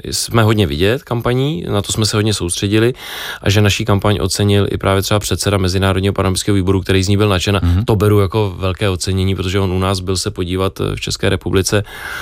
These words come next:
Speaker 1: právě a drobet se seznámit s tím, jak my fungujeme. A,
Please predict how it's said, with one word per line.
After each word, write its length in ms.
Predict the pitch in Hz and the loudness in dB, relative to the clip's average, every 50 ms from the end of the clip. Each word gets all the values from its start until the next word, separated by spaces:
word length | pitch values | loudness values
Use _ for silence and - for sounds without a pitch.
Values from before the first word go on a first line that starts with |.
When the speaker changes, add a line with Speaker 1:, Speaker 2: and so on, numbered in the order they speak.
| - - - - - - | -10 -10 -10 -10 -6 -2
Speaker 1:
právě 380 | 95 90 87 90 95 98 98 | 0 2 4 4 4 4 4
a 180 | 90 87 78 64 | 4 2 0 0
drobet 320 | 87 92 95 85 98 92 | 0 0 0 0 0 0
se 100 | - 101 | 0 0
seznámit 380 | 90 95 95 87 95 95 98 95 | 0 0 0 0 2 2 2 0
s 80 | - - | -2 0
tím, 160 | - 95 92 | 0 0 0
jak 120 | 92 90 | 0 0
my 200 | 98 101 101 98 | 0 0 0 0
fungujeme. 520 | 95 - 95 92 87 92 95 98 98 101 | -2 -2 -2 0 2 2 2 2 4 2
A, 40 | 95 | 0